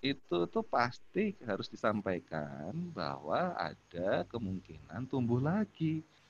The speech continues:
Karena apa? Karena si pasien itu tuh sedang fase pertumbuhan dan perkembangan payudara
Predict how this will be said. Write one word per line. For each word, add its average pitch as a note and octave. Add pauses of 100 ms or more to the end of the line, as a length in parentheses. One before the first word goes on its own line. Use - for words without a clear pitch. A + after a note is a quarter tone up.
(200)
Karena A#3
apa? F#3
Karena D3+ (400)
si D#3+
pasien E3
itu E3+
tuh B3+
sedang G#3 (160)
fase E3
pertumbuhan D#3
dan E3
perkembangan C3
payudara D3